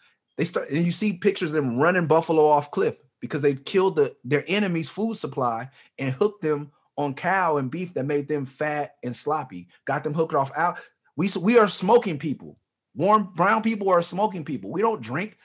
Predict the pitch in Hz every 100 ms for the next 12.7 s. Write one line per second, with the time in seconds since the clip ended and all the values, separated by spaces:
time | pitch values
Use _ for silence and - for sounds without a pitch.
0 | - 147 226 226 151 104 147 160 175 165
1 | 156 160 170 170 143 147 175 165 151 165
2 | 113 139 175 196 226 _ _ _ _ _
3 | _ _ _ _ - 156 214 214 190 180
4 | 135 143 175 180 156 180 214 214 214 214
5 | 202 139 131 214 135 - 127 135 180 220
6 | 143 - _ _ _ - 117 131 151 160
7 | 156 160 160 - 170 190 135 92 90 -
8 | 180 160 117 98 101 143 147 151 156 175
9 | 98 - _ _ _ _ _ _ - 101
10 | 127 143 135 127 135 170 151 98 87 104
11 | 113 156 143 143 135 135 147 139 131 -
12 | 220 214 143 - 123 131